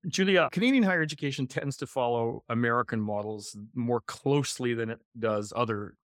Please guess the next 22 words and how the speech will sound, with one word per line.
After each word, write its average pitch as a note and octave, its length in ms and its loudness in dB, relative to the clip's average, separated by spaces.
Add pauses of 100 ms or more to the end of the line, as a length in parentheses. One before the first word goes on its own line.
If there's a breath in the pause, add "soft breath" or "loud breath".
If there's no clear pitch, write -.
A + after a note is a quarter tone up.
kinds G#2 260 -2
of G2 80 -8
international G2 480 -10
models. G2 280 -12
But C3+ 140 -6
one F#3 260 4
thing A#3+ 160 2
that E3+ 100 0
never D3 360 2
really C3+ 300 -2
took B2 220 -4
off A2+ 240 -4
in A2+ 100 -6
Canada A2 300 -4
was G#2 160 -8
the A2 160 -2
idea A2+ 300 -2
of G2+ 120 -6
provincial A#2+ 560 -2 (360)
systems A#2 680 -4
of G#2 100 -4
education. G2 720 -8